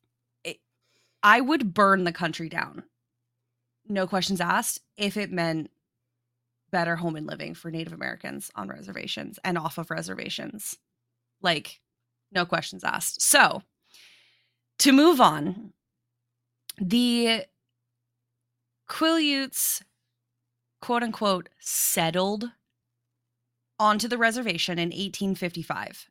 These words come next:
And when I say settled, I mean they were forced onto this tiny little reservation. And the reason why they moved or were forced to move is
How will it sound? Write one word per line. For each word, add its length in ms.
And 180
when 140
I 120
say 200
settled, 440
I 120
mean 440
they 300
were 180
forced 540
onto 360
this 460
tiny 380
little 260
reservation. 800
And 460
the 140
reason 320
why 120
they 120
moved 540
or 120
were 120
forced 400
to 80
move 440
is 380